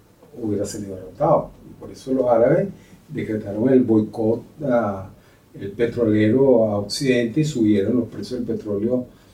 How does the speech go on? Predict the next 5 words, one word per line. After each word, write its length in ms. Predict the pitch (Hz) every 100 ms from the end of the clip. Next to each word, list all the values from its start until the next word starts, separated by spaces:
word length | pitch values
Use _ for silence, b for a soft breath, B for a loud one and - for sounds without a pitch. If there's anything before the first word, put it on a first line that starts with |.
| b _ -
al 380 | - - - -
nivel 220 | 107 98
que 80 | -
alcanzaron. 600 | - - - 160 135 104 - _ b b b b -
Pero 520 | 123 113 110 110 -